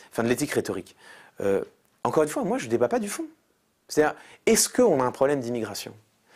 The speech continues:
Est-ce qu'on a un problème d'insécurité ? Est-ce que vraiment il y a plus de violence dans la société, euh, aujourd'hui qu'hier ? Mais moi, j'en sais rien. Moi, je suis pas démographe, je suis pas sociologue, moi, j'ai pas fait les études.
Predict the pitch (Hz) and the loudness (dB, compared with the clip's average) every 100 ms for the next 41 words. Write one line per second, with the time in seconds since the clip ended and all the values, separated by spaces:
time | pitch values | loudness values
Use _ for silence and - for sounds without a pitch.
0 | - - 190 - 247 185 120 - 120 117 | -4 2 4 4 4 4 2 0 0 0
1 | 110 113 104 110 104 101 - - - 233 | -2 -2 -4 -6 -6 -8 -10 -20 2 4
2 | - - 190 147 196 180 113 143 127 117 | 4 4 4 2 2 2 0 0 0 2
3 | 127 120 110 - 110 104 143 147 - - | 2 2 -4 -4 -6 0 0 0 -4 -4
4 | 107 113 113 113 110 127 - 127 - - | 2 2 2 0 0 -2 0 0 0 -10
5 | _ - 262 277 - 175 226 113 131 240 | _ 2 2 2 -2 0 0 0 0 0
6 | 311 - _ _ - - 202 - 185 214 | -2 -8 _ _ -16 -2 0 0 0 2
7 | 226 208 269 - - - - 143 254 254 | 4 2 -2 -8 -14 -14 -8 0 0 0
8 | 170 202 254 202 - - 147 180 156 262 | 2 4 4 2 -6 -4 0 2 2 0
9 | 226 214 175 175 170 139 | 0 0 0 -2 -4 -8